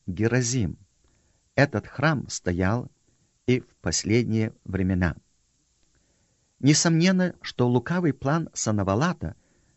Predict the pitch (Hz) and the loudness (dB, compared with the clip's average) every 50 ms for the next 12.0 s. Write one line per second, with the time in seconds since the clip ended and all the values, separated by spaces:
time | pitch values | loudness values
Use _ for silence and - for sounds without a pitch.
0 | _ _ - 104 101 151 190 196 190 - - _ _ _ _ _ _ _ _ _ | _ _ -4 2 4 4 6 4 2 -4 -10 _ _ _ _ _ _ _ _ _
1 | _ _ _ _ _ _ _ _ - 110 113 92 104 113 131 160 156 - 127 120 | _ _ _ _ _ _ _ _ 2 2 4 4 4 4 2 2 2 -2 -4 -6
2 | 113 - - - 110 113 127 135 - - 80 78 92 120 135 113 131 135 127 - | -6 -6 -2 0 2 2 2 0 -2 -6 -6 0 2 2 2 2 0 -2 -4 -6
3 | _ _ - 98 101 98 98 - - - 85 98 127 139 143 143 143 - _ _ | _ _ -2 0 0 0 0 -2 -2 -2 0 2 2 2 2 -2 -6 -8 _ _
4 | _ _ _ _ _ _ - - 104 120 127 123 131 120 123 117 110 123 147 165 | _ _ _ _ _ _ -4 2 6 6 6 8 6 6 4 4 4 4 4 4
5 | 156 139 143 147 127 - - - 139 139 143 139 127 117 - - 107 95 92 92 | 2 0 -2 -4 -4 -6 -6 -2 0 0 0 0 -2 -4 -4 -2 0 0 0 2
6 | 101 107 123 139 139 - _ - 117 110 113 110 98 87 110 101 87 87 - - | 2 2 2 0 -2 -6 _ -2 0 2 2 2 2 2 0 0 0 -2 -6 -12
7 | _ _ _ _ _ _ _ _ _ _ _ _ _ _ _ _ _ _ _ - | _ _ _ _ _ _ _ _ _ _ _ _ _ _ _ _ _ _ _ -8
8 | - - 113 117 117 - 165 170 170 170 - - 156 165 151 135 123 113 - - | -2 2 4 4 4 4 4 2 0 -2 -2 0 2 2 4 4 2 0 0 -2
9 | - - - 104 101 101 107 113 127 135 135 143 147 151 - _ _ _ _ _ | -6 -4 0 0 2 4 4 2 2 2 0 -2 -4 -4 -6 _ _ _ _ _
10 | _ _ _ _ _ - 147 123 135 120 104 131 151 170 160 - _ - 123 120 | _ _ _ _ _ 2 4 6 6 6 6 6 4 4 2 -2 _ 0 2 4
11 | 113 113 107 110 101 - - 92 - - 120 160 160 135 - - - - 117 113 | 4 6 4 4 2 0 -2 -6 -2 0 2 2 2 2 -2 -4 -2 -2 -2 -2